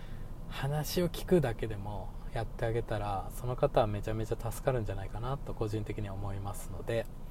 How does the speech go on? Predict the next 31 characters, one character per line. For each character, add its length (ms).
は 160
い、 100
今 120
日 40
は、 220
え 60
っ 20
と、 720
ア 100
フ 120
リ 120
カ 160
の、 260
お 840
ー、 40
こ 80
と 120
わ 120
ざ 120
に 100
つ 120
い 80
て 240
紹 260
介 240
し 120
ま 140
し 100
た。 200
ま 160
あ、 40